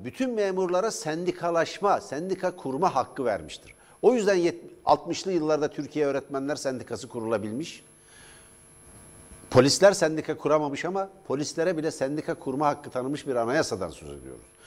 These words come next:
Sol üzerindeki bütün baskılar kalkmış. Yasama, yürütme, yargı organları üzerindeki,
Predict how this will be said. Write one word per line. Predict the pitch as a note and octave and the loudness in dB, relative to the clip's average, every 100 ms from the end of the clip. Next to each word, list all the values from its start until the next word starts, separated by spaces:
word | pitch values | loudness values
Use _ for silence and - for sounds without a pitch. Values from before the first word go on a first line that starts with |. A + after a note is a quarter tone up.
| - - - | -20 -18 -8
Sol | - A3 | 6 8
üzerindeki | A3+ E3+ F3+ F3 D#3 | 8 4 2 0 -4
bütün | D3+ F3 | -6 0
baskılar | D3+ - C#3 B2 - | 0 0 -2 -2 0
kalkmış. | A#2+ - D3 - - _ _ _ _ _ _ _ | -2 -2 -12 -14 -20 _ _ _ _ _ _ _
Yasama, | F#2+ C3 - D#3+ | 2 2 4 2
yürütme, | D#3 A2+ C#3+ D3 F3 E3 - - - | 2 0 -2 -2 -2 -2 -8 -14 2
yargı | A#2+ C#3 C3 | 4 6 4
organları | F#3+ D3+ C#3 C#3+ D3+ | 2 2 0 -2 -2
üzerindeki, | B2 C3+ B2+ B2+ B2 C3+ | 0 -2 -2 -6 -4 -6